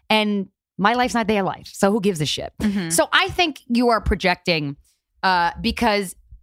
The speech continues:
Speaker 1: to me, if you're jerking off to the sounds of loud fucking, a lot of guys, like for Steven, he loves watching porn 'cause he likes the sounds
Speaker 2: Mm-hmm.
Speaker 1: that the girl makes.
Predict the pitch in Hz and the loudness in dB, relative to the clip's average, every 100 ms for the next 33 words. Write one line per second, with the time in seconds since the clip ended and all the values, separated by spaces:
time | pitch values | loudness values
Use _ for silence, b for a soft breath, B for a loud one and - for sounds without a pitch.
0 | _ _ - - 302 285 320 330 320 302 | _ _ -6 0 2 2 2 2 -2 -4
1 | _ _ _ _ _ _ _ _ _ 262 | _ _ _ _ _ _ _ _ _ -2
2 | 285 277 311 226 359 359 320 294 294 - | 0 0 -2 0 0 2 2 2 0 0
3 | 247 240 - 254 277 247 220 196 240 269 | 0 0 2 2 2 2 0 2 2 2
4 | 247 190 - 226 311 196 175 196 220 b | 0 -2 0 0 2 0 0 -2 -6 b
5 | - 233 302 370 294 277 254 - 254 - | -6 0 2 2 2 2 -2 -2 -4 -2
6 | 233 269 254 240 240 247 254 233 - 240 | 0 2 0 0 0 -2 -2 -2 0 -2
7 | 240 208 175 190 - - 156 - 143 170 | -2 -4 0 -2 -2 -8 -4 -2 0 0
8 | 247 285 - - 214 208 180 190 185 190 | 0 0 -4 -4 -2 0 -2 0 0 2
9 | 254 277 415 - - - | 2 0 0 -4 -6 -8